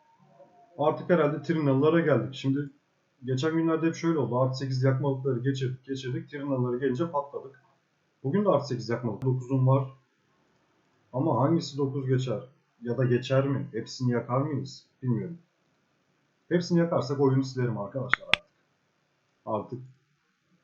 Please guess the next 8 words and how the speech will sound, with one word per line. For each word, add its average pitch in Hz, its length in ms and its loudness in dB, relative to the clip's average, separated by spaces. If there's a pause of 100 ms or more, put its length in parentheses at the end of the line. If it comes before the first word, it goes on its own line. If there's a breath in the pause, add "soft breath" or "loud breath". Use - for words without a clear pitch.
(200)
uzun 143 280 0
bir 139 80 0
tatile 127 380 4
çıkarım. - 300 -8 (1200)
Liberya'da, 110 600 0
Zambiya'da. 98 640 -4 (840)
Öyle 110 220 0
yerlerde. 98 420 -6